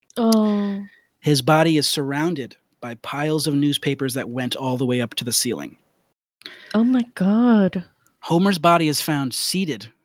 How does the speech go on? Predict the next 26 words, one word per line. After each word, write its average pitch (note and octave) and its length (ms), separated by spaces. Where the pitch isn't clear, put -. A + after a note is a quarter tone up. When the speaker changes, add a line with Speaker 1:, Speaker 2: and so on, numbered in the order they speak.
Speaker 2:
in C#3+ 80
a C#3 80
chair, A2+ 540
and C3+ 200
his D3 140
paralysis E3+ 640
was D#3 120
such E3 280
that D3 100
he D#3 80
was D3 140
often D3+ 320
very, D#3+ 480
very D3 340
hunched D#3 500
and C#3+ 120
where C#3+ 100
his C#3 180
legs C#3+ 360
were C#3+ 80
almost C#3+ 220
very C#3+ 160
close C#3+ 340
to B2+ 80
his B2+ 160
chest, - 540